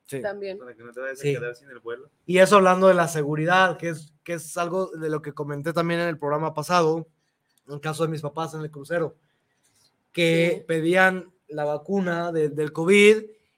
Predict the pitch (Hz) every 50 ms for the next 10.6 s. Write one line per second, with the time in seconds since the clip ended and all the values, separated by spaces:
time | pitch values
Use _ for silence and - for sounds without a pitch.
0 | _ - 165 165 170 165 160 156 156 160 170 170 - 165 147 151 147 151 151 151
1 | 151 147 151 143 156 156 160 165 170 175 175 170 - 180 175 175 170 160 143 147
2 | 151 147 147 147 147 147 143 151 151 156 170 185 165 - - 160 156 165 170 170
3 | _ _ - 139 139 135 135 131 131 135 147 147 147 151 156 151 151 156 147 147
4 | 147 147 - - 143 - - 143 143 147 147 143 139 131 131 143 143 143 143 147
5 | 147 147 139 131 127 117 _ _ _ _ _ _ _ _ - 143 143 143 135 147
6 | 147 - 196 190 - - - 190 202 208 202 - - - _ _ _ _ _ _
7 | - - _ - 170 170 175 165 170 175 170 165 165 180 180 170 165 175 170 165
8 | 165 180 190 202 202 185 175 160 170 175 175 180 185 185 190 185 - - 185 180
9 | 196 202 190 185 185 208 202 - - _ _ _ - - 156 151 143 135 139 -
10 | 156 160 165 165 170 175 175 175 180 180 180